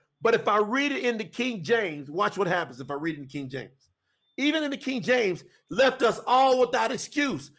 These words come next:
'cause we should have asked the next question. In the King James, it says, "I am the Lord, and that is my name." We should have said,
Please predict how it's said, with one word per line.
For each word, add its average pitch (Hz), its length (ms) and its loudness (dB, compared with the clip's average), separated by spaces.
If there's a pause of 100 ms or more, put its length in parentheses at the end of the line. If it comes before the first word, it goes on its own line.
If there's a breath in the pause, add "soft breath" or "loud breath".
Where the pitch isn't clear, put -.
(140 soft breath)
'cause 180 140 0
we 240 160 0
should 247 180 0
have 220 100 0
asked 214 300 0
the 226 80 2
next 220 300 -2
question. 240 520 -2 (640)
In 196 120 0
the 202 80 2
King 240 340 -4
James, 233 400 -2
it 175 100 -4
says, 175 300 -2 (300 soft breath)
"I 196 200 2
am 214 180 -2
the 202 120 2
Lord, 196 520 2 (280)
and 165 160 -2
that 185 220 2
is 180 100 0
my 170 220 0
name." 170 360 -6 (300)
We 226 160 0
should 214 140 2
have 185 100 -2
said, 160 320 -2